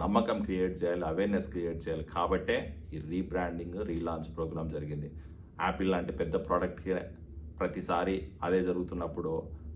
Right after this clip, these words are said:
అమరావతి ఈరోజు మళ్ళీ పునఃప్రారంభం చేయడంలో తప్పు లేదని చెప్పి మేము భావిస్తున్నాం. అలాగే సింపుల్ ఎగ్జాంపుల్ చెప్తా సామాన్య ప్రజలందరికీ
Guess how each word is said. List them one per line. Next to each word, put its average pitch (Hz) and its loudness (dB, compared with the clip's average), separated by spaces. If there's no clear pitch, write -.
అమరావతి 101 8
ఈరోజు 95 2
మళ్ళీ 92 2
పునఃప్రారంభం 87 0
చేయడంలో 82 -2
తప్పు 80 -6
లేదని 85 0
చెప్పి 80 -4
మేము 78 -2
భావిస్తున్నాం. 73 -4
అలాగే 98 6
సింపుల్ 117 4
ఎగ్జాంపుల్ 90 2
చెప్తా 82 -2
సామాన్య 85 0
ప్రజలందరికీ 80 -2